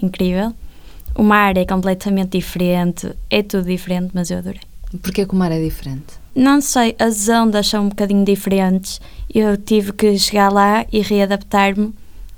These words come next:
Speaker 1: completamente. Eu, o Tiago teve que me explicar como é que funcionava o mar lá, ah, para eu conseguir chegar lá e surfar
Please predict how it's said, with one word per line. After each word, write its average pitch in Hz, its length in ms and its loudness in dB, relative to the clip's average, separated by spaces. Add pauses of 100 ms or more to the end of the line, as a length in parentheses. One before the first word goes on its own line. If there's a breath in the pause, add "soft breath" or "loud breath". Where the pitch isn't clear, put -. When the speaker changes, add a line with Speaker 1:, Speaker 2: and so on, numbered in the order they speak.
Speaker 1:
completamente. 196 1000 0 (260)
Eu, 190 120 2
o - 20 0
Tiago 185 280 0
teve 185 220 0
que 180 220 -6
me 180 100 2
explicar 180 640 0
como - 180 -6
é 170 40 -2
que - 60 -12
funcionava 175 580 -4
o 175 40 -2
mar 175 340 0
lá, 170 340 2 (920 soft breath)
ah, 185 360 4
para 190 160 2
eu 185 140 2
conseguir 196 880 2 (100)
chegar 190 400 0
lá 190 280 4 (100)
e 202 60 -6
surfar 190 500 -2